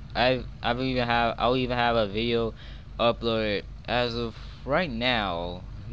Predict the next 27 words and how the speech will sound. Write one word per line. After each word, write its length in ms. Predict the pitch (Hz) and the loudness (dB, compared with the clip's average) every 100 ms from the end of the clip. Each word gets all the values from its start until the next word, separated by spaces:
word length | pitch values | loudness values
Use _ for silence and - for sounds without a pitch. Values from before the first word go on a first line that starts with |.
| 117 110 | -6 -4
showing 340 | - 123 113 | -2 -2 0
you 100 | 113 | -2
guys 440 | 110 110 107 107 - | 0 2 4 0 0
how 420 | 117 113 110 110 | 2 4 4 2
I, 180 | 107 - - - - - - | 0 -4 -10 -12 -12 -12 -8
and 240 | 101 104 - - - - - - | -4 -4 -6 -12 -14 -14 -14 -10
in 120 | - | -4
this, 260 | 123 127 - - | -2 -2 -4 -6
in, 160 | 120 131 - - | -4 -4 -6 -4
in 180 | 127 | -2
the 80 | 139 | 0
video, 400 | 120 135 120 107 | 2 2 4 2
it's 240 | 110 - - - - | 0 -4 -10 -14 -6
actually 600 | 101 117 - 117 110 107 | 0 0 -2 -4 -4 -4
the 60 | 98 | -4
same 320 | 117 117 107 | -2 -2 0
video 300 | 113 110 104 | 0 0 0
where 160 | 98 98 | 0 2
I 160 | 98 | 2
actually 220 | 101 101 | 0 -4
got 300 | 87 101 98 | -6 -4 -4
this 160 | - 87 | -4 -8
car. 460 | - 113 98 71 - - - - - - - - - - - - - - - | -2 0 0 -4 -8 -12 -12 -12 -12 -12 -12 -12 -14 -12 -10 -10 -10 -14 -6
Me 440 | 117 127 131 131 123 120 | 2 4 6 4 4 4
and 160 | 117 | 2
Miguel 360 | 110 104 113 113 | 0 2 2 2
Death, 380 | 101 113 113 | 2 2 2